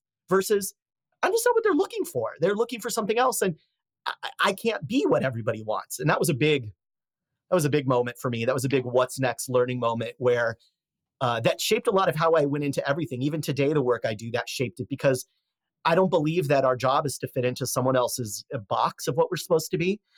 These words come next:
I don't believe that our best thing as a public speaker is to say, "What does my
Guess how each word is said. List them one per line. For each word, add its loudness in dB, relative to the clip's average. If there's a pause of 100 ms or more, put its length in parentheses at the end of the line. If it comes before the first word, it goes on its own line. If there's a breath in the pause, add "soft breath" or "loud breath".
(200 loud breath)
I 4
don't 4
believe 2
that 2
our 2
best 0
thing 2
as 0
a -8
public 0
speaker -2 (180 soft breath)
is -2
to 0
say, 0 (420)
"What 2
does -2
my 4